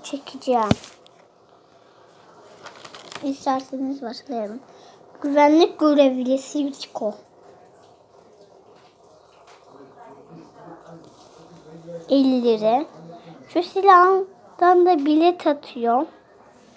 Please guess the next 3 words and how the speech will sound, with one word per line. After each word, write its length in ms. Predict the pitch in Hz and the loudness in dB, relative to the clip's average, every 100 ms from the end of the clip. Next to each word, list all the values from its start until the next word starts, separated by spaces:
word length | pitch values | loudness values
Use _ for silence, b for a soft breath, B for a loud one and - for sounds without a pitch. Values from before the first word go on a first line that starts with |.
| - | -12
Sırada 760 | - 330 339 302 339 320 330 349 - - - _ _ _ _ - 285 | -2 4 4 4 4 4 4 -4 -14 -20 -20 _ _ _ _ -8 -4
da 200 | 320 330 - | -2 -4 0
postacı. 1000 | 311 311 - _ - 262 254 240 220 | 4 4 2 _ -2 -2 -2 -4 -2